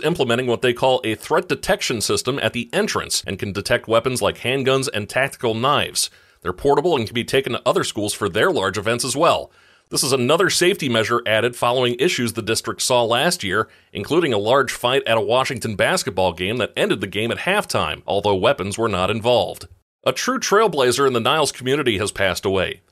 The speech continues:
Hubert Ingram was the first African-American police officer in the city's history.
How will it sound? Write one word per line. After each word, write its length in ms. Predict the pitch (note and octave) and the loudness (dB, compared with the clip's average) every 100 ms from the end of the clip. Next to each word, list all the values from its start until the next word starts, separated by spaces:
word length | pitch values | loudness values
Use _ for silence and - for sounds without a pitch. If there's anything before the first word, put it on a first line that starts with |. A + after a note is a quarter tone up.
| _ | _
Hubert 420 | - G3 F#3+ - | -4 0 2 2
Ingram 360 | D3+ F3+ B2 G2 | 0 2 2 0
was 140 | F#2+ | -2
the 100 | G#2 | -4
first 280 | - C3+ - | 0 -2 -2
African-American 720 | A#2 B2+ C#3+ C3 A2 B2 B2 G2 | -6 -6 -6 -2 2 2 0 -4
police 320 | G#2 B2+ - | -4 -2 0
officer 400 | G2 - - A2+ | 0 0 -2 -2
in 160 | G#2+ | -2
the 60 | G#2 | -4
city's 380 | - C3+ B2 - | 0 0 0 0
history. 460 | D3 - F#2 C2 | 0 0 -2 -4